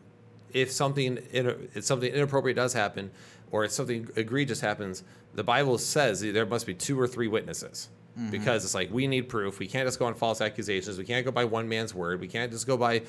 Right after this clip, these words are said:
Speaker 1: people who fling things through the walls
Speaker 2: Yeah.
Speaker 1: because we don't know. So it's kind of that same concept here where it's like, well, again, the witnesses who were involved, the families directly involved, already knew about the conversation. It was fine, but then everyone else chose to overreact, right? So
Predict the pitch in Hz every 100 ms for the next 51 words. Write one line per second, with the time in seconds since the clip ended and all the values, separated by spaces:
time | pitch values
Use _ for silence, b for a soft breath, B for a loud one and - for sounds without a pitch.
0 | B B - 127 113 120 - 123 120 120
1 | 113 110 120 117 110 104 107 104 110 113
2 | - 120 127 120 110 104 95 95 - B
3 | B - - 139 127 123 B B - -
4 | 214 190 135 147 135 131 117 95 104 98
5 | 110 113 110 139 131 123 117 120 131 117
6 | 117 131 139 117 117 113 117 117 113 123
7 | 110 110 104 95 123 107 104 101 127 123
8 | 107 98 107 98 101 110 104 135 120 107
9 | 98 101 110 104 90 98 95 101 90 90
10 | 135 107 95 98 104 95 101 113 - 92
11 | 90 90 80 82 80 76 80 87 90 87
12 | 90 87